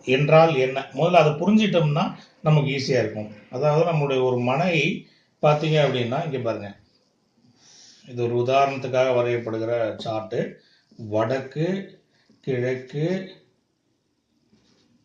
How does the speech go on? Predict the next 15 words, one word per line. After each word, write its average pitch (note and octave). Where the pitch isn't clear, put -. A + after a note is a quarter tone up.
தெற்கு, D3+
மேற்கு. A2+
அதாவது, D3
அக்னி E3
மூலை F3+
பிளாட் D3+
இல்ல, F#3+
அஹ், B2
தென்கிழக்கு G3+
பிளாட் D3
அப்படின்னா, B2
கிழக்கு G#3+
பக்கம் G3
ரோடு D3
இருந்து A#2